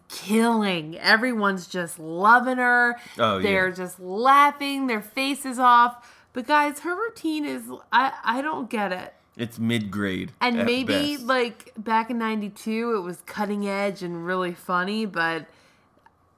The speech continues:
Speaker 1: it's not working for me.
Speaker 2: Pretty much every joke misses with, with me and Jenny.
Speaker 1: Yeah,
Speaker 2: The
Speaker 1: but
Speaker 2: biggest joke in <laughs> this scene was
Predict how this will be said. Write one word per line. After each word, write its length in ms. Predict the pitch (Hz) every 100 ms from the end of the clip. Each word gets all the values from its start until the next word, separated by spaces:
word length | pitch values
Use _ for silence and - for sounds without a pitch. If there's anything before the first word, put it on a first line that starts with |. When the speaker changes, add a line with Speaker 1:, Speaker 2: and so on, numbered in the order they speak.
| - - -
Speaker 1:
it's 280 | 202 208
not 300 | 202 190 170
working 360 | 175 175 180 165
for 160 | - 160
me. 200 | 160 -
Speaker 2:
Pretty 320 | 175 190 180
much 520 | 156 139 131 - - _ -
every 500 | 123 127 127 131 123
joke 440 | 110 110 107 98
misses 800 | 95 95 90 78 76 90 - - _ _
with, 380 | 107 107 95 -
with 200 | 98 -
me 140 | 101
and 80 | 92
Jenny. 180 | 95 92
Speaker 1:
Yeah, 200 | 262 214 -
Speaker 2:
The 100 | 123
Speaker 1:
but 140 | 240 214
Speaker 2:
biggest 420 | 208 202 147 110
joke 560 | 104 127 113 104 - _ _ _ _ -
in 320 | 123 131 127
<laughs> 100 | 123
this 200 | 165 139
scene 680 | - - 139 110 98 95 113 _ _ - -
was 580 | 110 107 101 98 92